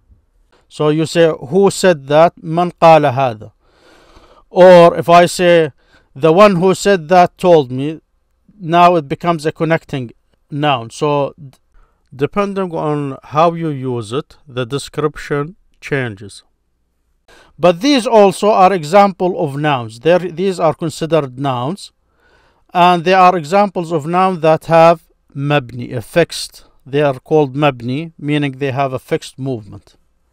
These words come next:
So I will read this verse again.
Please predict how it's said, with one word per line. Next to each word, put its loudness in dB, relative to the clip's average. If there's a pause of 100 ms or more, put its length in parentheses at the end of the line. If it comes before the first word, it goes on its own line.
(420)
So -2
I 4
will 0
read 0
this -2
verse -4
again. -12